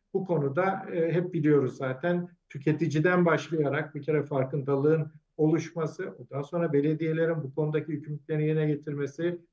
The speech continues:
toplayıcı, lisanslı firmaların görevlerini yapması, e, gibi bütün zinciri ilgilendiren paydaşların bu konuda çalışmasıyla ancak bu başarı, e, elde edilebiliyor.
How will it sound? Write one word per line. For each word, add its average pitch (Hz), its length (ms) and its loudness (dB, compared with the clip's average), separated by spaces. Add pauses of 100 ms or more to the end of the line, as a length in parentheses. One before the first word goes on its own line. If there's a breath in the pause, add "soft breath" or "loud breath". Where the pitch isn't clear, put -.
(120)
toplayıcı, 160 520 2
lisanslı 151 520 -2
firmaların 165 580 -2
görevlerini 160 540 0
yapması, 151 600 -4 (380 loud breath)
e, 156 320 2
gibi 160 520 2 (220)
bütün 185 320 2
zinciri 156 460 2
ilgilendiren 143 920 -2
paydaşların 180 800 0 (320 soft breath)
bu 208 120 -6
konuda 165 340 4
çalışmasıyla 185 880 4
ancak - 440 -6
bu 143 200 -6
başarı, 127 480 -2 (360)
e, 127 80 -6 (340)
elde 147 420 2 (320)
edilebiliyor. 131 800 -2